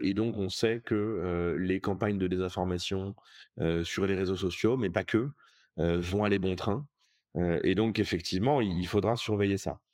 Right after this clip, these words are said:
Concernant la parole scientifique plus spécifiquement, moi, je pense que la meilleure manière, euh, de la diffuser, mais également, euh, d'en garantir la véracité,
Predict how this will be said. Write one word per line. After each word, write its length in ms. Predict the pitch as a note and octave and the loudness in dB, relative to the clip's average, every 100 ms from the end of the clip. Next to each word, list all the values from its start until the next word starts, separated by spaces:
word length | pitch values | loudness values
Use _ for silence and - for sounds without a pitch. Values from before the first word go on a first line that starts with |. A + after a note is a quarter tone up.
| _ - - | _ -20 -8
Concernant 420 | - A#2+ C#3+ C#3+ D#3 | 0 2 4 2 2
la 80 | |
parole 320 | A#2 B2 C3+ B2 | 2 2 2 0
scientifique 540 | - A#2+ A#2+ - B2+ | -2 -2 -2 -4 -4
plus 140 | - | -4
spécifiquement, 760 | G#2+ G#2+ - G2 G2 A#2 C3+ D#3+ _ - - - - | -4 -4 -4 -6 -4 -2 -2 -4 _ -20 -20 -20 -2
moi, 160 | A2 | 0
je 140 | A#2+ A2+ | 2 0
pense 360 | B2+ D3 - | 0 -2 -4
que 320 | - A2 G#2+ G2+ _ _ - | -2 0 0 -4 _ _ -2
la 160 | F2+ | 0
meilleure 540 | G2+ A#2+ B2+ D3 B2+ B2 | 2 2 4 2 2 0
manière, 640 | A#2+ A#2+ A#2+ A#2 G#2 E2+ - _ _ _ _ - | 0 2 0 0 -2 -4 -6 _ _ _ _ -2
euh, 400 | D#2 C#2 C2+ G1+ | 0 0 0 -2
de 360 | - C3 A2 A#2+ | -6 -6 2 4
la 140 | B2 | 4
diffuser, 760 | A#2 - - B2 A#2 C3 C3 F2+ | 2 -4 -4 -2 2 2 2 0
mais 280 | G#2+ B2 C3 | 2 4 4
également, 640 | B2 C3+ C#3+ E3 E3 E3 _ _ _ F2 | 4 2 2 0 0 -4 _ _ _ -2
euh, 300 | F#2+ F#2 - | 0 2 0
d'en 580 | A2+ G#2 G2+ G2 A2+ A2+ | -4 -6 -8 0 2 4
garantir 580 | C3 C3 B2 - D3 | 2 2 -2 0 0
la 100 | A#2 | 2
véracité, 720 | G2 G2+ G#2 - G#2 - E3 | 0 0 0 -4 -6 -2 -2